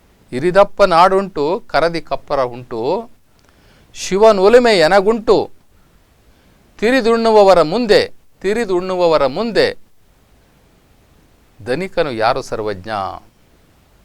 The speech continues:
ಸಿರಿವಂತನು ಯಾರು ಸರ್ವಜ್ಞ?" ಅಂತಾರೆ. ನೋಡ್ರಿ, ತಿರಿದುಣ್ಣುವವರ ಮುಂದೆ ಸಿರಿವಂತನ ಯಾರು ಸರ್ವಜ್ಞ, ಧನವಂತನ ಯಾರು ಸರ್ವಜ್ಞ? ನನಗೆ ಶಿವನ ಒಲಿಮೆ ಇದೆ,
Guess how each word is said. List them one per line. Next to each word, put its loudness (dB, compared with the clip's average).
ಸಿರಿವಂತನು -6
ಯಾರು -4
ಸರ್ವಜ್ಞ?" -12
ಅಂತಾರೆ. -16
ನೋಡ್ರಿ, -14
ತಿರಿದುಣ್ಣುವವರ 6
ಮುಂದೆ 2
ಸಿರಿವಂತನ 0
ಯಾರು 4
ಸರ್ವಜ್ಞ, 0
ಧನವಂತನ -2
ಯಾರು -2
ಸರ್ವಜ್ಞ? -12
ನನಗೆ 2
ಶಿವನ -2
ಒಲಿಮೆ 4
ಇದೆ, 2